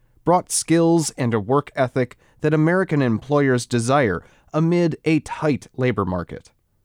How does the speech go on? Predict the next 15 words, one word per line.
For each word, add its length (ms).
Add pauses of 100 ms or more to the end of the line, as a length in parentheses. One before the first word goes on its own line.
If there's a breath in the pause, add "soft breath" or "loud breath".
(460)
That's 220
particularly 880
the 120
case 460
in 240
Gholami's 640
new 220
home 260
state 400
of 180
Wisconsin, 720 (380 soft breath)
where 160
the 160
unemployment 680
rate 400